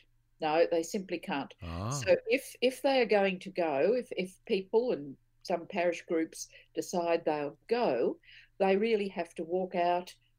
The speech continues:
Speaker 1: and set themselves up somewhere else, perhaps in a pub or a school or a golf club or whatever,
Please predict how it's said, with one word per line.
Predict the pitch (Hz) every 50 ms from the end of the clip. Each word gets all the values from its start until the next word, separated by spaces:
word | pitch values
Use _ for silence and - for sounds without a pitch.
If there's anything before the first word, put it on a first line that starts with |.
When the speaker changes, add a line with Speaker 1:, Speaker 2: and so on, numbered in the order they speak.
| _ _ -
Speaker 1:
and | 170 156 160 170 165 156
set | - - - 196 190 -
themselves | - 170 - - 180 170 156 160 -
up | 170 151 - -
somewhere | - - 170 156 151 160 151 151
else, | 156 147 147 143 - -
perhaps | - 139 143 175 - - - - -
in | 151 135 135
a | 135 127 127 127 _ _ _ _
pub | - 165 170 185 185 185 185 - -
or | - - 120 110
a | 113
school | - - - - 185 190 196 196 196 196 196 196 185 - - -
or | - 123 110 107 101
a | 90
golf | 98 - 156 165 180 180 - -
club | - 185 180 180
or | 175 165
whatever, | 165 165 170 175 175 175 175 170 165